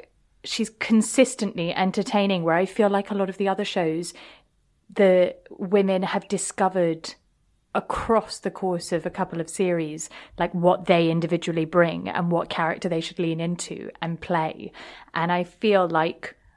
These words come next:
New York presented us with these fully formed characters from the off.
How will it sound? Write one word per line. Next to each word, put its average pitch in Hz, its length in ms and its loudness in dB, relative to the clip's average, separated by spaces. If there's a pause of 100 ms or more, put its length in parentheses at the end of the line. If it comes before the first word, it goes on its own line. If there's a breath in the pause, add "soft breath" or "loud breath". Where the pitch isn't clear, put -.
New 185 140 2
York 185 360 2
presented 180 400 0
us 170 180 -2
with 165 120 -6
these 170 160 -2
fully 165 260 2
formed 160 320 -2
characters - 520 -4
from 160 200 -6
the 160 120 -4
off. - 340 -8